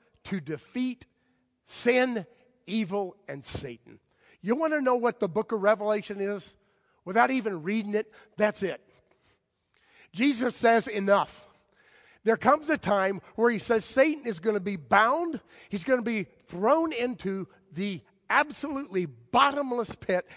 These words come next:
and he will never tempt my holy ones again. He will never destroy this earth. He will never create death. Sin and evil will not exist because I'm gonna bind him forever.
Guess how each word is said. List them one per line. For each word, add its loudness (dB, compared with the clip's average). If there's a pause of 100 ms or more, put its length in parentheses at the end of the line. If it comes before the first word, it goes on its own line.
(140)
and 0
he 0
will 0
never 2
tempt 2
my 4
holy 4
ones -2
again. -6 (200)
He 2
will -2
never 2
destroy 0
this -2
earth. -2 (180)
He 2
will -2
never 4
create -6
death. 6 (500)
Sin 0 (120)
and -8
evil 0
will -2
not 0
exist -2 (160)
because 0
I'm 0
gonna 0
bind 2
him 0
forever. 0